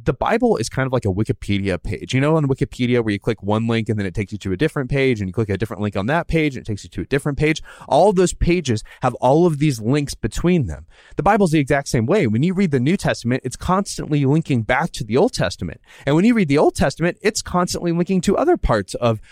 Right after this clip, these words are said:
the Old Testament. Right now, we're in the book of Exodus. And when we read the end of Exodus chapter twenty-three, we read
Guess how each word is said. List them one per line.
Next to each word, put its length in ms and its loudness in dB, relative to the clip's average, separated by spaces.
the 140 2
Old 160 2
Testament. 640 -6
Right 340 -2
now, 160 2
we're 220 4
in 180 0
the 80 0
book 280 0
of 100 0
Exodus. 640 -2
And 80 0
when 140 2
we 120 2
read 360 0
the 180 -4
end 260 0
of 160 -4
Exodus 380 -2
chapter 400 0
twenty-three, 800 -4
we 400 0
read 320 0